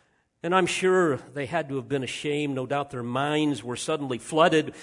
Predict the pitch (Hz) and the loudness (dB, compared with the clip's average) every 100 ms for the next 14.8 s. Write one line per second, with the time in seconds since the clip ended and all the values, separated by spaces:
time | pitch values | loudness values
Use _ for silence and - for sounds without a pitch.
0 | - 147 151 180 185 151 143 - - 196 | -8 -2 6 6 8 6 2 2 8 10
1 | 202 185 147 - - 214 226 220 170 139 | 10 6 4 0 2 4 4 2 0 2
2 | 131 156 190 190 160 135 - - 160 147 | 8 10 10 8 2 -2 -8 -6 -4 -2
3 | - 220 180 180 165 151 196 226 240 220 | 0 2 2 0 -2 4 6 8 6 6
4 | 185 151 135 - - 180 - 202 175 180 | 6 6 2 -4 -4 -2 4 6 6 6
5 | 226 254 180 - - - 175 175 160 214 | 8 8 8 2 -16 -6 0 0 4 6
6 | 269 262 - 202 165 - - 240 247 214 | 6 6 4 2 2 0 0 2 2 0
7 | 156 - _ _ - _ 185 202 202 - | -4 -8 _ _ -20 _ 4 6 6 4
8 | - 285 285 214 220 214 190 202 240 240 | 4 6 8 6 6 6 6 4 6 6
9 | 202 190 185 190 139 233 233 - - - | 4 2 2 2 4 4 4 2 -8 -20
10 | - _ 165 180 - 240 285 285 220 170 | -20 _ -4 0 0 0 0 2 2 2
11 | 165 170 180 247 220 - 202 185 185 226 | 4 4 6 6 4 2 0 2 2 2
12 | 240 196 170 196 240 254 226 196 185 151 | 2 2 -2 -2 -2 -2 -2 -2 -4 -6
13 | - 247 262 202 175 165 180 214 208 185 | -8 -4 2 2 0 -2 -2 -2 -2 -2
14 | 160 156 156 202 220 196 160 | -2 -4 -2 0 0 0 -4